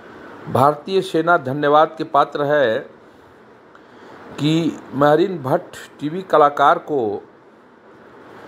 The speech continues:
जो कश्मीर में रहती थी, मार करके जैसे ही आतंकवादी निक-,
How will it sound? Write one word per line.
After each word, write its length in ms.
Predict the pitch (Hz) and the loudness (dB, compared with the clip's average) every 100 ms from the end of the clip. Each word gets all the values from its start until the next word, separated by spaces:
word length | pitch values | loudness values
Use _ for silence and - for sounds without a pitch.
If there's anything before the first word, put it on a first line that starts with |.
| - - - | -20 -10 0
जो 140 | 131 - | 2 4
कश्मीर 440 | 139 - 135 165 | 0 0 -10 -8
में 120 | 170 143 | -4 0
रहती 340 | 139 143 190 | 0 -2 -14
थी, 340 | - 131 120 | -10 -8 -8
मार 340 | 110 117 143 180 | -6 0 2 2
करके 340 | - 170 180 | -2 -4 -4
जैसे 340 | 151 143 143 151 | -2 -4 -2 -4
ही 160 | 175 | -2
आतंकवादी 680 | 170 143 147 139 135 135 160 | -4 -4 -6 0 2 2 -2
निक-, 300 | 131 - | -6 -12